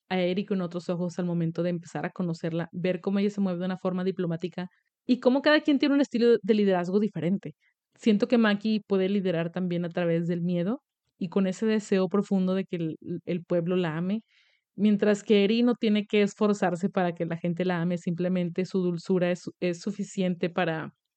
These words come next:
no quisiera decir seducir, pero sí de cierta forma envolver o encantar a la gente que la conoce.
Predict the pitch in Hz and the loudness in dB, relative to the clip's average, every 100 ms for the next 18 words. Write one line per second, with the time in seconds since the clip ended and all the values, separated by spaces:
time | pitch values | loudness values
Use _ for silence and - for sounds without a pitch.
0 | _ _ _ 190 185 170 - 226 220 220 | _ _ _ -4 -4 -4 -2 0 0 -2
1 | 208 202 180 208 - 285 240 180 - 190 | 0 -2 -2 -2 -2 2 2 2 0 0
2 | 190 190 180 202 190 175 185 180 170 156 | 0 -2 0 -2 0 0 -2 -2 -2 -6
3 | _ _ _ _ _ - 208 196 190 202 | _ _ _ _ _ 2 4 6 6 6
4 | 214 214 208 185 180 170 175 175 175 180 | 6 6 4 2 0 0 0 0 0 -2
5 | 175 170 170 185 160 - 156 185 302 | -2 -4 -4 -4 -4 -4 -6 -4 -6